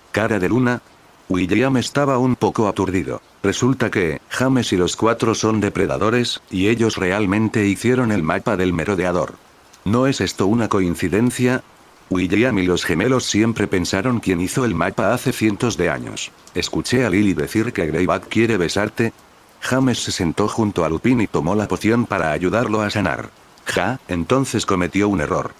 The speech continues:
"Estaba a punto de ponerle mi varita en la boca", se rió Lupin. "Los dos se dieron palmadas en el pecho". "¿Dónde está Pie Grande?",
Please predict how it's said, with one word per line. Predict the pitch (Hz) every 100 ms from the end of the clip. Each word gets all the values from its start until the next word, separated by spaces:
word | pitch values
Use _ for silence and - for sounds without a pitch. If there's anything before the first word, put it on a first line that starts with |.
| - - - -
"Estaba | 90 - 110 98 78
a | 76
punto | 110 101 95
de | 82
ponerle | 80 82 98 87
mi | 85
varita | 90 90 110 127
en | 107 92
la | 95
boca", | 107 120 113 -
se | - 95
rió | 78 98 95
Lupin. | 71 104 65 53 - - 95
"Los | 90 -
dos | 101 98
se | 101
dieron | 87 104 90 85
palmadas | 78 82 104 101 90
en | 85
el | 73 69
pecho". | 73 - 65 - - -
"¿Dónde | 110 117 98
está | - -
Pie | 117 127
Grande?", | 101 101 110 113